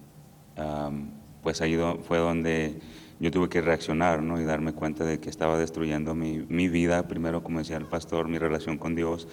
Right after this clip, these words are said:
No, yo era moralista, ahorita que estamos leyendo esto, yo era moralista. Entonces eso me llevaba por fuera a ser, tra-, o ser una persona santa, no lo era,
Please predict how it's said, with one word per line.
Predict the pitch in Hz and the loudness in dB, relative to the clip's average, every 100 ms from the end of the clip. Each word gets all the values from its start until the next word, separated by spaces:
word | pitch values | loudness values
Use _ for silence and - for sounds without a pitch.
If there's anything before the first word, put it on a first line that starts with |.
| - - - - | -18 -20 -18 -4
No, | 85 90 90 92 - - | 0 2 4 2 0 -2
yo | - | 6
era | 101 | 8
moralista, | 101 98 87 92 - | 8 6 6 4 4
ahorita | 90 87 90 | 2 2 -4
que | 82 | -2
estamos | 92 87 87 82 | 2 2 2 0
leyendo | 87 87 85 | 0 2 4
esto, | 90 92 95 95 - - - - - - - - | 4 4 0 -2 -6 -16 -18 -20 -20 -20 -20 -4
yo | 87 95 | 4 4
era | 101 | 6
moralista. | 92 82 101 - - - - - - - - | 4 4 0 -4 -12 -16 -20 -20 -20 -20 -8
Entonces | 78 78 80 90 | -4 0 2 4
eso | 87 92 | 4 6
me | 90 | 6
llevaba | 87 87 87 90 87 85 78 | 6 6 8 8 8 6 6
por | 101 | 2
fuera | - 87 87 92 87 | 4 6 6 6 4
a | |
ser, | - 87 87 85 85 - - - - | 2 4 4 4 0 -8 -18 -8 2
tra-, | 90 - | 2 4
o | 80 85 - | 2 4 2
ser | - 95 92 | 4 6 8
una | 92 87 | 6 4
persona | 87 85 87 85 85 82 | 2 2 2 4 4 2
santa, | - 90 90 85 104 - - - - - | 2 4 4 2 -2 -6 -14 -14 -14 -10
no | 80 | -4
lo | 80 | -2
era, | 82 90 | 0 -2